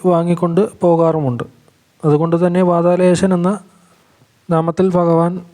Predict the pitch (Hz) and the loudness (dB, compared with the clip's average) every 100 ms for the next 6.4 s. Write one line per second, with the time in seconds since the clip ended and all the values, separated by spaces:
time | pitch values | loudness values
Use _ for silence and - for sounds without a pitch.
0 | - 180 175 160 165 165 165 170 - - | -6 -4 -2 -2 -2 -2 -2 -6 -6 -4
1 | 170 156 143 127 117 117 - - - _ | -2 0 -2 -2 -4 -6 -12 -18 -20 _
2 | _ _ _ _ - - 185 151 160 175 | _ _ _ _ -20 -6 0 2 2 0
3 | 185 185 190 202 180 202 196 185 202 196 | 0 2 2 0 0 0 0 -2 0 2
4 | 190 185 196 190 190 202 214 - 185 180 | 0 0 0 0 0 0 -2 -2 -2 0
5 | 185 185 185 185 196 202 156 180 165 135 | 0 2 2 0 -2 -4 -4 -4 0 0
6 | 127 131 120 | 0 -2 -4